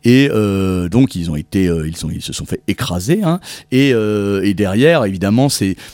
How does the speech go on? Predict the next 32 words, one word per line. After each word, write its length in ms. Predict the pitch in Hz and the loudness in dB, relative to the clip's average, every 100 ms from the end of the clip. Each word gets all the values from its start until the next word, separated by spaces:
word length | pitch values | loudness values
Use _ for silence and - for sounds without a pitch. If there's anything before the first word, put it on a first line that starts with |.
| _ | _
c'est, 280 | - - 104 110 | -6 -2 -2 -2
ils 120 | 107 | -4
ont 60 | |
subi, 500 | 104 - 113 123 143 | -4 -4 -4 -2 2
euh, 420 | 113 98 92 90 87 - - | 2 2 -2 -6 -8 -16 -12
euh, 200 | 95 92 | -6 -4
c'est 180 | 101 110 | -4 -4
un 80 | 90 | 0
peuple 160 | 139 - | 0 0
qui 80 | |
a 20 | 104 | -2
failli 180 | 92 | 0
mourir, 420 | 98 123 147 131 80 - _ _ _ _ _ _ | 2 2 2 0 -4 -12 _ _ _ _ _ _
qui 100 | 104 | -6
a 40 | |
failli 160 | 98 92 | -4 -4
disparaître. 600 | 107 - 156 135 - - 104 | -4 0 0 -2 -6 -14 -6
Euh, 1300 | 92 92 90 87 87 85 80 80 80 78 - - - | -4 -2 0 -2 0 0 0 -2 -4 -4 -6 -8 -8
il 140 | - | -8
faut 140 | - | -2
imaginer 500 | 110 110 104 113 131 | 2 2 2 2 0
que 340 | 143 - 127 123 | 0 2 2 2
on 140 | 95 | 0
n'a 80 | 95 | -2
évidemment 300 | 92 98 98 | 0 -2 0
pas 160 | 123 113 | 0 0
de, 260 | 104 110 | 0 -2
de, 240 | 98 98 98 | -2 -2 -2
on 140 | 101 | -2
n'a 100 | 98 | -2
pas 80 | 123 | -2
de, 220 | 101 | -4